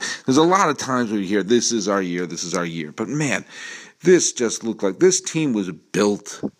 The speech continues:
to win this. This was the second time Theo just said, "Okay, to hell with this. We just gotta win something right now." He did that in two thousand four when he said, "Screw it. We gotta get Folk, we gotta get Schilling, and we gotta trade Nomar."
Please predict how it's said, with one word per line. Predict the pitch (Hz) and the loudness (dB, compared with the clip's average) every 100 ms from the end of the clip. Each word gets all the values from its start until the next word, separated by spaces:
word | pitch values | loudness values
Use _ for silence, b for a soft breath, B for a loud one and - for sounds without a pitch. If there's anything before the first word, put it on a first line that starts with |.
| - - | -14 -4
to | 104 | -2
win | 90 101 90 | 0 0 -2
this. | - - B B B | -6 -8 B B B
This | 156 165 | 4 4
was | 160 143 - | 2 -4 -2
the | 101 | 0
second | - 151 156 156 139 | 0 0 -2 -4 -6
time | 127 127 107 | -2 0 0
Theo | 92 - 113 110 95 | -4 -2 0 2 2
just | 87 98 - | 0 -4 -2
said, | 98 90 - | -2 -2 -4
"Okay, | 113 117 98 | -2 0 0
to | |
hell | 90 101 98 | -2 0 0
with | 87 | -2
this. | 85 85 | -4 -6
We | 104 104 | -4 -4
just | 107 - | -2 -2
gotta | 98 90 | -4 -4
win | 80 87 | -4 -4
something | 82 85 85 76 | -4 -6 -8 -6
right | 87 85 | -6 -6
now." | 80 82 - - B B | -6 -10 -10 -14 B B
He | B - | B -4
did | - 98 | -2 2
that | 123 107 | 0 0
in | 131 | -4
two | 151 | -2
thousand | 147 151 143 131 | 0 2 0 -2
four | 120 - 147 120 | -8 0 2 2
when | 95 | 0
he | 90 | -4
said, | 92 | -6
"Screw | 82 - 135 104 | -6 -2 2 2
it. | - B B B | 0 B B B
We | - | -4
gotta | 95 92 | -2 -2
get | 85 | -6
Folk, | - - 127 123 | -6 2 2 2
we | 101 | -6
gotta | 92 95 90 | -6 -4 -4
get | 85 80 | -8 -4
Schilling, | - 127 123 120 95 | 0 2 2 -2 -4
and | 92 87 | -4 -6
we | 87 | -2
gotta | 104 98 92 - - - | 0 0 -2 -8 -16 -6
trade | - 113 104 95 | 0 2 2 0
Nomar." | 101 104 95 65 | -2 0 -2 -4